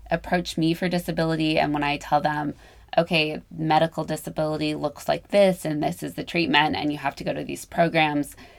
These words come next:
they will often say, "Oh, actually, it's not that bad.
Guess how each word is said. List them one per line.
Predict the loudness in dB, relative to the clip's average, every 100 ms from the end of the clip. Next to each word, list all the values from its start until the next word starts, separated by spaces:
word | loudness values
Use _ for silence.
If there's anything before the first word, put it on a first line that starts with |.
| -20 -20 _ _
they | -8 2 4 4 4
will | 2 2
often | 2 0 0 0
say, | 2 4 10
"Oh, | 12
actually, | 10 6 0 -2
it's | 2
not | 2 4
that | 2
bad. | 8 8 10 10 8 6